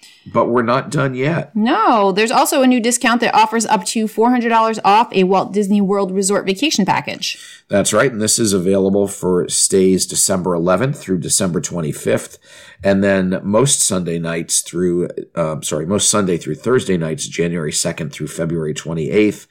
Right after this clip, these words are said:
Speaker 1: And then most nights, March first through March thirtieth. I'm not a big fan of how they're doing the, uh, most nights type of deal.
Speaker 2: Right.
Speaker 1: Like, like, just tell us when it is.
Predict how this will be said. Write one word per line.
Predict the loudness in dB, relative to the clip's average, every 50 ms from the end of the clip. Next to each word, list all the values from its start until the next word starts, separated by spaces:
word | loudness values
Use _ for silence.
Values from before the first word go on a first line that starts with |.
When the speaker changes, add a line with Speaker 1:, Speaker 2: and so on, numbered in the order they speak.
| _ -20 -20 -20 -20 -20 -20 _ _
Speaker 1:
And | -2 -2 0 0
then | 0 0 0 0
most | 0 0 0 0 0 -2
nights, | -2 -2 -2 -2 -2 -4 -4
March | -4 -2 -2 -2 -2 -4 -8
first | -6 -2 0 0 0 0 -2 -4 -6
through | -6 -6 -6 -4
March | -4 -4 -4 -4 -6 -6 -8
thirtieth. | -6 -2 -2 0 0 -2 -4 -6 -6 -10 -14 -20 _ _ -20 -20 -20 -20 _ _ _ -2
I'm | 0
not | 2 2 2 2
a |
big | 2 2 0 0
fan | -2 -2 -2 0 0 0
of | 0 -2
how | -2 -2 0 0
they're | 0 0
doing | -2 0 0 0 0 0 -2 -4 -6 -6 -8 -10 -10
the, | -12 -8 -6 -4 -2 -2 -2 -2 -2 -4 -4 -6 -8 -8 _ _ _ _ _ _ _
uh, | -4 -2 -2 -4 -4 -4 -2
most | 0 2 2 2 0 -2 -4 -2
nights | -2 -2 0 -2 -2 -2 -4 -4
type | -4 -4 -6 -6 -6
of | -8 -10 -10
deal. | -10 -10 -10 -10 -12 -16 _ _ _ _ -20 _ -6
Speaker 2:
Right. | -2 2 2 4 2 2 0 -4 -8
Speaker 1:
Like, | -16 -16 _
like, | -2 -2 0 0
just | 0 0 0 -2
tell | -2 -2 -2 -2
us | -2 -2
when | -2 -2 -2 -2
it | -2 -4
is. | -6 -6 -6 -8 -8 -8 -10 _